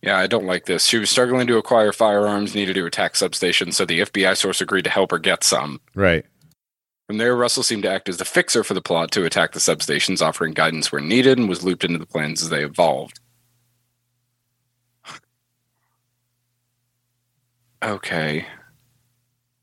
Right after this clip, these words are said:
Speaker 1: Yeah, so they, so they groomed them all the way up until the moment that it was going to happen.
Speaker 2: Right. Well, I
Speaker 1: Yeah,
Speaker 2: mean,
Speaker 1: that's
Speaker 2: i-, i-, if in fact they actually did this, if this is even true, there's a lot of allegedly, apparent, you know, like, there's, there's a lot of
Speaker 1: Yeah.
Speaker 2: allegedly.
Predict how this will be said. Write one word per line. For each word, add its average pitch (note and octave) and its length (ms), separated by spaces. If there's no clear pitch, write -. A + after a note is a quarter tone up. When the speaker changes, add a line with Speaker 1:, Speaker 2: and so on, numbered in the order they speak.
Speaker 1:
Yeah, A2+ 200
so A#2+ 240
they, A#2+ 240
so A#2 260
they A#2 180
groomed A#2 380
them A2 160
all A2 200
the G#2+ 80
way G#2 120
up - 100
until G#2 220
the F#2+ 80
moment F#2 300
that F#2 100
it D#2 60
was D#2+ 100
going D#2+ 200
to - 60
happen. C#2+ 540
Speaker 2:
Right. A2 360
Well, B3+ 340
I F3+ 100
Speaker 1:
Yeah, A#3 60
Speaker 2:
mean, A#3 200
Speaker 1:
that's F#3 120
Speaker 2:
i-, F3+ 40
i-, G3 500
if G3+ 180
in F#3 140
fact D3+ 300
they C#3+ 100
actually C3 400
did G#2+ 220
this, G#2+ 260
if G#2+ 100
this G2 180
is G2+ 180
even G2 180
true, C3 500
there's A#2 160
a A#2+ 60
lot A2+ 280
of G#2+ 260
allegedly, A2+ 880
apparent, A#2 400
you A#2+ 40
know, G#2 220
like, G2+ 140
there's, G2 200
there's G#2+ 200
a A2+ 40
lot A2 240
of G#2+ 60
Speaker 1:
Yeah. G2 180
Speaker 2:
allegedly. F2+ 540